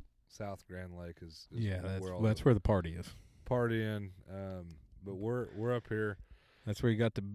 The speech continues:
Speaker 2: the big, um, you know, I call 'em the little pecker boats.
Speaker 1: <laughs> Yeah, well, tho-, they're all over the lake.
Speaker 2: <laughs>
Speaker 1: I mean, there's one right there across the cove.
Speaker 2: Yeah, but you gotta take 'em to those coves on the party end of the lake.
Speaker 1: <laughs> Yes. Um,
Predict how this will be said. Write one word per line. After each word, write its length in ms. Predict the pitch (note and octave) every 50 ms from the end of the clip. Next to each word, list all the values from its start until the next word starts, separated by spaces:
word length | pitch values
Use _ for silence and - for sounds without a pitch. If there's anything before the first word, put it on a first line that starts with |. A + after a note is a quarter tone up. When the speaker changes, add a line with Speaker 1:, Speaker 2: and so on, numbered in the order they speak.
| - -
Speaker 2:
the 280 | - G#2+ A2 G#2 G2+ F#2+ F#2 G2
big, 320 | G2+ A2+ A2+ A2 A2 G#2 G2+ G#2 B2 _ - - -
um, 460 | G#2 G2+ F#2+ F#2 F2+ E2 E2 F#2+ G#2+ - - - - _ _ _ _ _ _ _ _ _ _ _ _ -
you 120 | A2 G#2
know, 60 | F#2+
I 120 | F#2+ G2 G#2
call 280 | - A#2 A2 G#2+ G#2
'em 140 | G2+ G2+ G2
the 180 | G2 F#2 E2+ - - - - -
little 220 | A2 A2 A2 G#2+ G2
pecker 320 | - - G2 F#2 - F#2+
boats. 360 | F2+ F#2+ E2 - - - - - -
Speaker 1:
<laughs> 40 | G#2 G#2 - - - - B2 G2 - -
Yeah, 100 | A#2 G#2 - -
well, 360 | A#2+ G2+ G2+ G2 F#2+ G#2 F#2+ -
tho-, 340 | A#2 G#2+ G#2 A#2 C3+ C3+ G#2+ G2+ G#2+
they're 220 | A#2 C#3 E3 D3 A#2+
all 160 | A2 G#2 G#2
over 160 | G#2 G2+ G2
the 80 | F#2+ F#2
lake. 280 | F#2 F#2 F#2 F#2 A2+ B2+
Speaker 2:
<laughs> 800 | A#2+ F#2 - - F3 - - - D#3+ - - - D#3+ - - G2+
Speaker 1:
I 40 |
mean, 140 | G#2 A2 A2+
there's 240 | B2 C3+ C#3 C3 A2+
one 220 | A2+ B2 A#2 A2+
right 200 | A2 A2 G#2+ G#2
there 180 | - A#2 A2 G2+
across 340 | F#2 - - G#2+ G2 F#2 -
the 100 | - F2
cove. 320 | - - G#2 G2 F#2+ F#2 G#2+
Speaker 2:
Yeah, 180 | A#2+ B2+ B2+ B2
but 200 | A#2+ A2+ - -
you 60 | A2+
gotta 220 | A#2 C3 B2 A#2+ G#2+
take 280 | - C#3+ C3+ C3+ -
'em 140 | B2 G#2+ G#2+
to 80 | G#2+ A2
those 220 | A2 A2 A2 G#2+ -
coves 580 | - - C#3 C3 A#2+ A2+ G#2+ G2 - - - - _ - _ _ - -
on 160 | A#2+ A2+ G#2+
the 60 | G2 F2+
party 380 | - - B2 A2 G#2+ G#2 G2 G2+
end 120 | G2+ G2
of 60 | F#2+
the 60 | F2+ F2+
lake. 180 | F2+ F2+ F#2 E2+ F2
Speaker 1:
<laughs> 80 | -
Yes. 420 | A#2 G#2+ F#2 F2 E2+ E2 - - - F2+
Um, 480 | G2 G2+ G2 G2 F#2 F2+ F2 E2 D#2+